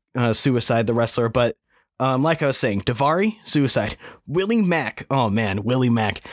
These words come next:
This dude is, like, two hundred forty pounds, and he can do moonsaults and backflips. I'm really jealous of him.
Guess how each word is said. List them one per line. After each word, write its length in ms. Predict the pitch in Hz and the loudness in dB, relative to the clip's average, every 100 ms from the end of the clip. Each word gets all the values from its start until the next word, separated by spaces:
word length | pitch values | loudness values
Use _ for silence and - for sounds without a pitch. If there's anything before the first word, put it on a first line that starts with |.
| - - | -10 -2
This 160 | 147 | -2
dude 220 | 147 143 | 0 0
is, 120 | 135 120 | 0 0
like, 140 | 110 | -2
two 160 | - 156 | 0 0
hundred 220 | 170 143 | 2 0
forty 300 | 156 143 120 | 0 0 0
pounds, 360 | - 120 123 | 0 0 0
and 100 | 110 | 0
he 80 | 120 | 0
can 80 | 135 | 2
do 120 | 123 | 0
moonsaults 500 | 110 127 127 139 131 | 0 0 0 0 0
and 100 | 113 | -2
backflips. 440 | 117 113 - 123 - | 0 0 0 0 0
I'm 160 | 143 | -2
really 220 | 160 143 113 | 0 2 0
jealous 320 | 117 120 - | 0 0 0
of 80 | 110 | 0
him. 260 | 117 113 | 2 0